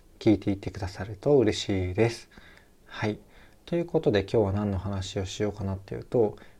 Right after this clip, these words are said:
声質変換ですね。声を変える研究、えー、開発のお話なんですが、タイトルとしては、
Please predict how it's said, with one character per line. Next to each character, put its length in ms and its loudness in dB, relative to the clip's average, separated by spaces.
声 200 6
質 260 -2
変 180 2
換 180 -6
で 100 -16
す 120 -8
ね。 200 -4
声 280 4
を 140 0
変 180 2
え 60 2
る 220 0
研 240 0
究、 340 0
え 680 0
ー、 40 -16
開 180 2
発 320 -4
の 100 2
お 60 0
話 320 0
な 80 0
ん 80 0
で 80 -2
す 160 -10
が、 140 -2
タ 160 0
イ 80 0
ト 100 2
ル 100 0
と 140 2
し 80 -8
て 120 2
は、 300 4